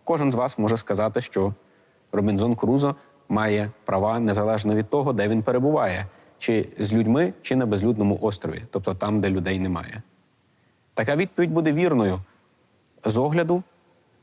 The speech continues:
на те, про що ми з вами спілкувалися. Проте давайте подумаємо і дещо про інше. Яким чином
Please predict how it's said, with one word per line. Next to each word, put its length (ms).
на 120
те, 160
про 160
що 180
ми 100
з 40
вами 200
спілкувалися. 760
Проте 240
давайте 360
подумаємо 680
і 260
дещо 340
про 140
інше. 460
Яким 280
чином 420